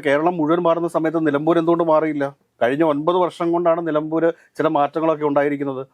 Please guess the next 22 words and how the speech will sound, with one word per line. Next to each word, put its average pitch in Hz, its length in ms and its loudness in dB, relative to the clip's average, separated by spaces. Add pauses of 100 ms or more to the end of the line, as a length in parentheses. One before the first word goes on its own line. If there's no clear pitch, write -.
(120)
അത് 127 100 2
അൻവറിന്റെ 156 400 0
നേട്ടം 160 340 0
തന്നെയാണത്. 147 420 -2 (440)
അൻവർ 156 260 2 (200)
കൊണ്ടുവന്നിരിക്കുന്ന 160 520 0
പദ്ധതികളാണ്. 143 560 0 (480)
ഒരു 135 80 2
പദ്ധതി 139 460 0
ഒരു 185 60 2
നിയോജക 165 420 0
മണ്ഡലത്തിൽ 175 360 -2
വരിക 156 260 -2
എന്ന് 170 180 -2
പറഞ്ഞു 160 220 -4
കഴിഞ്ഞാൽ 160 200 0
അവിടുത്തെ 151 240 0
എം 156 180 -2
എൽ 160 80 0
എയുടെ 175 120 2
കഴിവ് 160 220 0
കൂടിയാണ്. 151 400 0